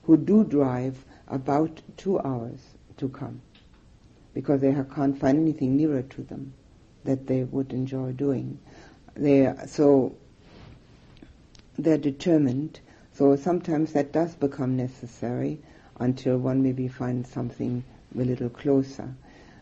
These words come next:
If one doesn't feel that one needs a group, well, that's all fine, that's all right too. But it is a great help. And the thing is that with a group also, one can, and especially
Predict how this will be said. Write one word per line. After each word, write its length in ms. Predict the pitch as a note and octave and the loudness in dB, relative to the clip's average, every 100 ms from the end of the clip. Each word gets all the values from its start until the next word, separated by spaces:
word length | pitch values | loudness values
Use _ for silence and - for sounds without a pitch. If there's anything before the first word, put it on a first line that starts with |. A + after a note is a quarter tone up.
| - - - | -20 -20 -4
If 240 | - G#3 - | 4 4 6
one 200 | F3+ E3+ | 6 6
doesn't 380 | F#3 C4 - A3 | 6 4 4 4
feel 800 | A3+ - G3+ A#3 C#3 G2 D3 A3+ - - - - | 2 0 6 8 8 6 0 -4 -8 -20 -20 -12
that 240 | C#3 D#3+ B2 | 4 4 4
one 300 | C#3+ C#3+ D#3 | 2 4 6
needs 360 | A#3 C4+ - | 8 8 6
a 80 | C3+ | 0
group, 540 | B2+ B2+ B2 - - - - | 0 -4 -6 -6 -12 -20 -12
well, 160 | D#3+ D#3+ | -4 0
that's 280 | D#3+ E3+ D3 | 0 -2 -6
all 100 | C#3 | -6
fine, 360 | - C#3 C3+ - | -6 -6 -6 -8
that's 320 | C3+ D3+ - | -6 -6 -6
all 100 | C#3 | -6
right 240 | C3 C3 B2+ - | -4 -6 -8 -6
too. 380 | G#3 - - - - - | -2 -2 -4 -14 -20 -4
But 120 | D#3 | 2
it 200 | D#3 D3+ | 4 2
is 300 | - A#3 A3 | 4 4 4
a 80 | G3+ | 0
great 560 | D3+ B2+ C#3 D#3+ F3+ - | 0 -2 2 4 4 0
help. 460 | D3+ C3 A#2 - - - - - - - | -6 -4 -6 -12 -20 -20 -20 -20 -20 0
And 260 | E3 E3 | 4 6
the 80 | D#3+ | 4
thing 400 | D#3+ A#3+ B3 G3+ | 4 4 6 6
is 320 | D#3 B2 C3+ | 4 2 0
that 160 | C3+ C3+ | -2 0
with 260 | F#3+ A3+ | 0 0
a 40 | F#3+ | -2
group 400 | C3+ B2 C3 - | -2 -2 -2 -4
also, 500 | B2 - - A2 G3+ - - - - - - - - | -6 -8 -6 -6 -6 -10 -20 -20 -20 -20 -20 -20 -12
one 240 | - F#3 E3+ | 0 2 0
can, 340 | - D#3+ D#3+ | 0 2 4
and 180 | C#3 D#3 | 2 2
especially 760 | D#3 - B3+ C4 - C3 C3 | 0 2 2 2 0 0 0